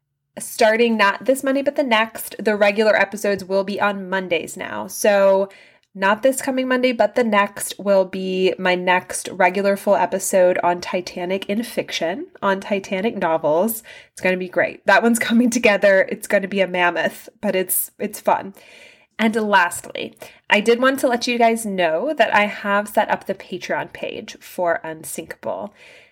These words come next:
I must admit, it's odd to talk about, and I spent a lot of time speaking with friends and family, getting their opinion about it. And I finally realized that, yes, I think it is a hundred percent okay to give you guys the opportunity to support the podcast.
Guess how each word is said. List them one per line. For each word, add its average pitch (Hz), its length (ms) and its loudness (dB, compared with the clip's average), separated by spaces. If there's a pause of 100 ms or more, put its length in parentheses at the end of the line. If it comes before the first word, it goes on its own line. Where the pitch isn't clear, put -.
(160)
I 226 80 6
must 226 320 2
admit, 165 400 0
it's 175 240 -8
odd 160 320 -2
to 208 100 -2
talk 175 340 -6
about, 254 520 -6 (260)
and 240 480 4 (480)
I 208 220 4
spent 208 260 0
a 196 60 0
lot 190 220 4
of 185 100 0
time 175 420 0 (200)
speaking - 320 -6
with 170 160 0
friends 180 320 -4
and 180 120 -6
family, 160 720 0
getting 160 280 -2
their 156 180 0
opinion 160 560 -4
about 151 400 2
it. - 320 -6
And 180 340 2
I 202 140 4
finally 240 400 2
realized 202 460 4
that, 180 180 -4
yes, - 400 -4
I 202 80 0
think 214 320 0
it - 120 -4
is 180 340 2 (380)
a 254 60 2
hundred 339 400 2
percent 247 380 2
okay 196 500 2
to 220 160 0
give 202 220 0
you 202 80 0
guys 185 260 4
the - 160 -2
opportunity 175 640 -2
to 175 220 -6
support - 500 -6
the 165 80 -6
podcast. - 800 -6